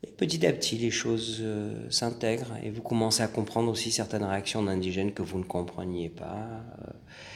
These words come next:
et puis les années passent. Et la seule chose qui est un grand vecteur, c'est le temps.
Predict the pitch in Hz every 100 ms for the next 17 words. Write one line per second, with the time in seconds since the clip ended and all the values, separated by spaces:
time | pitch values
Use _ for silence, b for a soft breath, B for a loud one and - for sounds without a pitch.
0 | B B B - 104 101 - 98 101 92
1 | 98 92 87 85 104 - 95 92 95 170
2 | 165 156 165 151 - 110 101 95 101 107
3 | - 160 160 127 127 131 170